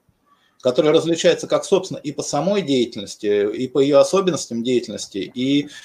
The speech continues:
и по, соответственно, материальному вознаграждению, и там по ещё чему-то. Ну, так можно, конечно, про всё сказать, да, что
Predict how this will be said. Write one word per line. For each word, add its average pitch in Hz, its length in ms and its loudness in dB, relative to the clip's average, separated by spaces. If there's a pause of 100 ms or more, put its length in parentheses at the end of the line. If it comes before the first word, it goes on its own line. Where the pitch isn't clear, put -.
(220)
и 135 140 0
по, 160 340 6
соответственно, 143 480 2
материальному 139 460 0
вознаграждению, 143 800 0
и 135 400 -4
там 107 220 -4
по 107 80 -8
ещё 117 180 -6
чему-то. 95 300 -12
Ну, 185 400 0
так 202 180 4
можно, 190 260 4
конечно, 196 340 2
про 180 180 6
всё 247 160 2
сказать, 127 400 4
да, 151 140 -4
что 117 340 -2